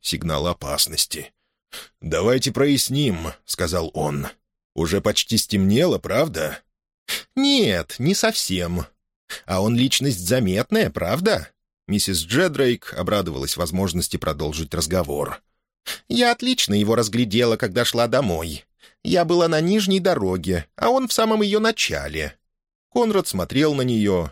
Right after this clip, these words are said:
и его бледность сменилась жарким румянцем. «Это был не я», — выдавил он. «Всё, что я могу сказать. Вы ошиблись. Может, вы меня видели в другой вечер?» «Нет, вчера», —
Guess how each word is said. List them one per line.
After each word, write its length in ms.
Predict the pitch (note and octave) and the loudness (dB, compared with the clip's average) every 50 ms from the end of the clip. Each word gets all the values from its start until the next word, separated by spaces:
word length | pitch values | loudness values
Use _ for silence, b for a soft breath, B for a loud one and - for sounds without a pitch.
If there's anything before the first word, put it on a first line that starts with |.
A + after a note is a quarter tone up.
| - _ | -10 _
и 60 | - | -8
его 240 | D2+ D2+ C#2+ E2 F2 | -6 -6 -4 -4 -4
бледность 580 | D2 D2+ F#2 G#2+ A#2 G#2+ F2+ G2 F#2 - - - | -4 -2 0 0 2 2 0 -2 -2 -2 -4 -6
сменилась 480 | - E2 E2 E2 E2+ F2 E2+ E2+ E2+ | -6 -4 -2 -2 -2 0 0 -2 -2
жарким 460 | D#2 D2+ E2 E2 D2+ D#2 - - F2+ E2 | -2 -2 -2 -2 -2 -2 -4 -4 -4 -2
румянцем. 800 | F2+ F#2 F2+ D#2+ D2+ D2+ D#2 D2 D2 - - - C#2+ C#2+ C#2 - - _ _ _ _ _ _ _ _ _ _ _ _ _ - | 0 0 0 -2 -2 -6 -8 -6 -2 -2 -2 -2 -4 -8 -10 -12 -16 _ _ _ _ _ _ _ _ _ _ _ _ _ -4
«Это 320 | - F2+ G2 - - A2+ | -2 -2 0 0 0 0
был 220 | F#2+ B2+ B2+ B2 B2 | 2 2 2 2 2
не 240 | B2+ C3 C#3 C#3+ | 0 2 2 2
я», — 400 | C#3 C#3 C#3+ C#3 A#2+ F#2+ E2 D#2+ - _ | 4 4 4 2 2 0 -2 -6 -10 _
выдавил 460 | - F2 G2 E2 F#2 E2+ F2 F2 F2+ - | -6 -4 -4 -4 -2 -2 -2 -4 -4 -4
он. 360 | - D#2 D2 C#2+ C#2+ D2 C#2+ - - _ _ B B B B B B | -4 -4 -4 -4 -6 -8 -10 -12 -14 _ _ B B B B B B
«Всё, 260 | _ - - C4+ C4+ | _ -2 2 2 2
что 160 | A#3+ - - C#3+ | 2 2 0 0
я 140 | C#3 C3 | 0 2
могу 240 | C3 C3+ C3 C3 C#3+ | 2 0 2 2 2
сказать. 720 | B2 - - D3+ C#3+ B2 C3 A2 F#2+ F2+ - - - - _ | 2 2 2 2 2 2 2 2 2 0 -4 -8 -12 -10 _
Вы 220 | - G#2+ D3 D#3+ E3+ | 0 2 4 4 4
ошиблись. 680 | E3+ - - C3+ C3 B2+ G#2+ A2+ A2+ G#2+ F#2 - - - _ | 2 2 2 0 0 0 0 0 0 0 0 -2 -4 -6 _
Может, 280 | - C#3+ E3 D3+ B2 - | 0 2 2 2 0 0
вы 100 | C3 F3 | 0 0
меня 220 | F3+ F3 F3 E3 | 2 2 2 2
видели 280 | D3+ E3+ G3+ E3 E3 B2+ | 2 2 0 2 2 0
в 80 | A2 A2+ | 0 0
другой 400 | C3+ F3+ F3+ D3+ F#3+ F#3+ D3+ G2+ | 0 0 2 2 2 2 2 0
вечер?» 560 | E2 G2 F#2+ F2 - - F#2+ E2+ D#2+ D2 - _ B B B B B B _ | -2 -4 -4 -4 -4 -4 -4 -6 -8 -10 -14 _ B B B B B B _
«Нет, 600 | C#4+ C#4+ D4 C4 G#3 G3+ A3 B3 B3+ A3 - - - | 0 2 4 4 4 4 4 4 2 2 0 -4 -8
вчера», — 840 | - - - - - B3+ C4 A#3 F3 B2+ A2+ A#2 C3+ F3 F3+ - | -14 -6 -2 0 2 2 2 4 4 4 4 4 2 2 0 0